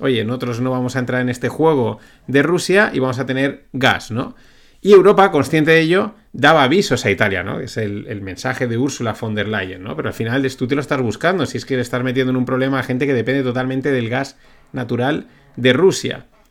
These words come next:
Andreas dice que, que cree que podemos ver a Meloni volando a Rusia para buscar un acuerdo. Bueno, aquí todo es posible, esto es una suposición,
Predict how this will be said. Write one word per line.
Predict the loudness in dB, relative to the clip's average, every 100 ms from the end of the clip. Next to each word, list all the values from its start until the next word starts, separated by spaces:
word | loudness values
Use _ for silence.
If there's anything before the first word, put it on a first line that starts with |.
| -20 _ _ _
Andreas | 0 2 4 4 6
dice | 6 6 4 4
que, | 2 2 0 -2
que | -4
cree | 0 2
que | 4
podemos | 4 4 2
ver | 2 2 2
a | 0
Meloni | 2 2 2 2 -2 -4 -14 _ 2
volando | 6 6 6 4
a |
Rusia | 4 2 2
para | 4
buscar | 4 2 0
un | 0
acuerdo. | 0 2 2 0 -8
Bueno, | -2 -2 -2 -6
aquí | -2
todo | 0
es | 0
posible, | -2 2 4 4
esto | 2 0
es | -4
una | -4
suposición, | -4 -4 -6 -2 -2 -2